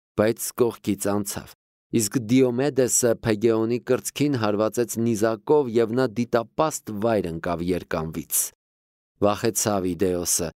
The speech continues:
ցած թռավ երկայնվից և փախուստի դիմեց։ Նրան էլ կսպաներ Դիոմեդեսը, բայց Իդեոսին փրկեց Հեփեստոսը՝ խավարով պատելով նրան։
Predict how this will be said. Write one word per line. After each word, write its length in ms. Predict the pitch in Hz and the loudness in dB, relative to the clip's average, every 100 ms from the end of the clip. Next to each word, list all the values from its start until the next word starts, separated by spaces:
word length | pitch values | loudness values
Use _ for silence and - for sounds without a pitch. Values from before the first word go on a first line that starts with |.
| _ | _
ցած 460 | - - 151 143 - | -6 0 0 0 -4
թռավ 420 | - 113 107 104 | -4 -2 0 0
երկայնվից 800 | 104 104 98 107 104 120 135 - | 0 0 0 -2 0 -2 -2 -2
և 220 | 117 113 | 0 0
փախուստի 640 | - 110 98 101 - - 92 | -2 -6 -4 -4 -6 -4 -6
դիմեց։ 440 | 76 78 65 - - - _ _ _ _ | -4 -8 -8 -6 -6 -6 _ _ _ _
Նրան 400 | 110 131 143 151 | 2 4 4 2
էլ 200 | 160 131 | 2 0
կսպաներ 720 | 98 95 - - 92 92 90 85 | 0 -2 -2 0 0 2 -2 2
Դիոմեդեսը, 840 | 98 92 87 87 78 78 - 76 - _ _ - | 2 2 0 -2 -2 -2 -2 -4 -12 _ _ -2
բայց 460 | 107 110 135 135 - | 0 2 0 -2 -4
Իդեոսին 800 | 123 107 110 110 101 - 139 156 139 | -2 2 4 4 0 -2 0 0 -2
փրկեց 560 | - 98 - 117 123 | -2 -2 2 2 0
Հեփեստոսը՝ 880 | - 104 - 117 - - 82 - 76 67 _ _ | -4 -4 0 -2 0 -2 -2 -2 -4 -8 _ _
խավարով 500 | - 90 85 87 82 | -2 0 2 0 -2
պատելով 520 | - 80 76 73 71 71 | -4 -4 -4 -6 -6 -10
նրան։ 360 | 69 62 - | -12 -14 -20